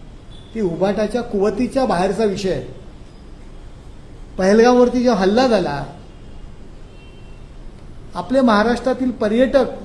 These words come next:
सोडवण्याकरता आमचे एकनाथ शिंदे साहेब पहलगाममध्ये जाऊन बसले आणि हे काय करत होते? ही विदेशी टूर करत होते.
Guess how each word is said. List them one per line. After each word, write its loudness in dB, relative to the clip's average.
सोडवण्याकरता 0
आमचे 0
एकनाथ 0
शिंदे 0
साहेब -4
पहलगाममध्ये 2
जाऊन 2
बसले 2
आणि 2
हे 8
काय 6
करत 6
होते? 4
ही -2
विदेशी -2
टूर -2
करत 2
होते. -4